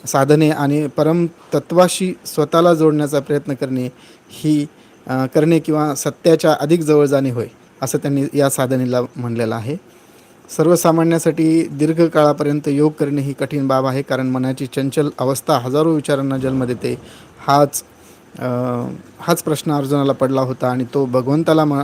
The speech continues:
म्हणतो, "माझ्या मनाची चंचल अवस्था किंवा विचार हे वारेच्या वेगाने धावतात."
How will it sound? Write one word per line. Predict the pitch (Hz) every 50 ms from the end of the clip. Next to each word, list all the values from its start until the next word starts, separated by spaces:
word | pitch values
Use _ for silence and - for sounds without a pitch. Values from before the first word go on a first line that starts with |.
| - -
म्हणतो, | 135 131 127 135 127 135 135 123 120 - - - - - _ -
"माझ्या | 131 135 135 147 143
मनाची | 143 143 147 147 147 - 160
चंचल | 143 - 156 143 143 - 165 160
अवस्था | 156 156 151 - - 160 147 - - _ - - _ -
किंवा | - 180 185 185 170 143 131
विचार | 139 143 - - 165 160 156
हे | 165 160
वारेच्या | 147 147 139 143 160 165 - - 185
वेगाने | 175 170 160 170 160 156
धावतात." | 151 151 143 127 123 135 120